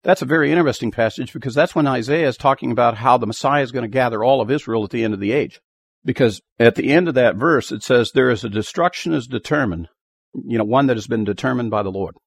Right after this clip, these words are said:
And he's talking about the day of the Lord. There's a day of the Lord coming. He goes on further to quote another thing from, and he talks about where Isaiah talked about the remnant. Verse twenty-nine, "Just as Isaiah foretold, unless the Lord of the Sabaoth had left us a posterity, a remnant,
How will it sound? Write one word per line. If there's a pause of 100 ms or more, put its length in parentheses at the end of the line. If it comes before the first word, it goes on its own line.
(360)
And
he's
talking
about
the
day
of
the
Lord.
There's
a
day
of
the
Lord
coming. (420)
He
goes
on
further
to
quote
another
thing
from, (400)
and
he
talks
about
where
Isaiah
talked
about
the
remnant.
Verse
twenty-nine, (440)
"Just
as
Isaiah
foretold,
unless
the
Lord
of
the
Sabaoth (320)
had
left
us
a
posterity,
a
remnant,